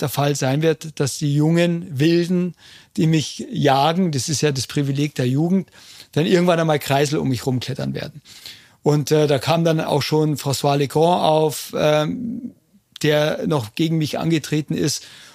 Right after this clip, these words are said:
und der von Jahr zu Jahr besser wurde und irgendwann einmal auch das Wettkampfklettern über Jahre dominiert hat. Und dann hast du auf einmal gemerkt, hey, das ist eine ganz andere Generation. Auch die Bindhammer Brüder zum Beispiel, ähm, aus Deutschland, ähm,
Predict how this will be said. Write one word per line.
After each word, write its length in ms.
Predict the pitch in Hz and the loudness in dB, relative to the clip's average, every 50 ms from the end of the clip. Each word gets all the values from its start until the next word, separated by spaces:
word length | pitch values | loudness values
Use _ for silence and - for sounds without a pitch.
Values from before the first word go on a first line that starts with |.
| - _ | -10 _
und 180 | - 147 139 | -2 0 2
der 100 | 160 143 | 2 0
von 200 | - - 156 160 | 0 0 0 0
Jahr 400 | 156 151 156 143 151 151 160 - | 2 2 0 0 0 -2 -2 -2
zu 160 | - - 156 | -2 -2 -2
Jahr 340 | 156 156 147 139 139 139 135 | 0 2 2 2 2 0 0
besser 400 | - 143 143 127 - 151 135 120 | 0 0 0 0 0 -2 -2 -2
wurde 360 | 123 127 123 117 120 120 - | -2 -4 -4 -4 -4 -4 -4
und 340 | - - 139 139 131 - - | -4 -4 -2 -2 -4 -6 -8
irgendwann 500 | - - - 151 156 156 151 147 139 135 | -10 -4 0 0 2 2 2 0 0 0
einmal 360 | 143 143 139 135 135 143 - | 0 0 0 0 0 0 0
auch 160 | - - 123 - | -2 -2 -4 -4
das 180 | - 131 - | -6 -6 -6
Wettkampfklettern 720 | 139 135 - - 131 131 - - 135 127 - 131 135 143 240 220 | -6 -6 -4 -4 -4 -4 -4 -4 -4 -2 -2 -2 -2 -2 -4 -4
über 260 | - 160 135 139 131 | -6 -4 -2 -2 0
Jahre 400 | 127 127 127 139 156 156 147 127 | 0 2 2 2 4 2 2 0
dominiert 520 | - 131 120 120 120 135 147 156 156 - | -4 -6 -4 -4 -2 0 2 2 2 0
hat. 220 | 117 120 123 - - _ _ - - - - - - - - - _ _ - | -2 -8 -8 -12 -18 _ _ -20 -20 -20 -20 -20 -20 -20 -20 -20 _ _ -6
Und 100 | 123 147 | -2 -2
dann 140 | 135 127 135 | 0 2 0
hast 180 | 147 - - | 0 0 -2
du 60 | - | -2
auf 220 | - 151 135 - - | -2 -2 -2 -2 -2
einmal 240 | - 147 151 151 135 | -2 0 0 0 0
gemerkt, 440 | 147 139 139 135 135 139 - - | -2 -2 -2 -2 -2 -2 -4 -6
hey, 100 | - 139 | -8 -6
das 180 | 139 135 123 156 | -6 -6 -6 -6
ist 180 | 143 - - - | -8 -8 -10 -10
eine 80 | - | -8
ganz 300 | - - 123 123 127 - | -8 -6 -6 -6 -6 -6
andere 340 | - - 127 123 117 120 131 | -8 -6 -6 -6 -6 -8 -8
Generation. 720 | - 123 123 127 117 113 107 113 - - - - - 175 - | -6 -6 -6 -6 -8 -8 -10 -10 -10 -10 -12 -14 -16 -10 -8
Auch 140 | - 117 110 | -6 -4 -4
die 100 | - 135 | -4 -4
Bindhammer 480 | - 147 151 135 123 127 135 131 123 | -2 -2 -2 -2 -4 -4 -6 -6 -8
Brüder 320 | - - 135 131 143 - - | -8 -8 -10 -10 -8 -10 -10
zum 160 | - 151 156 | -10 -10 -10
Beispiel, 400 | 151 143 131 - - - - - _ - - - - - - - - - - _ | -8 -8 -10 -10 -10 -14 -18 -20 _ -20 -20 -20 -20 -20 -20 -20 -20 -20 -10 _
ähm, 480 | - 135 135 131 131 131 131 131 139 - | -2 0 0 0 0 -2 -2 -4 -4 -6
aus 200 | - 135 120 - | -6 -8 -8 -6
Deutschland, 580 | - 139 127 117 - - 135 135 143 - - 247 | -4 -4 -4 -4 -6 -6 -8 -8 -10 -10 -10 -8
ähm, 400 | - 127 123 123 123 123 123 147 | -8 -6 -6 -4 -4 -6 -6 -8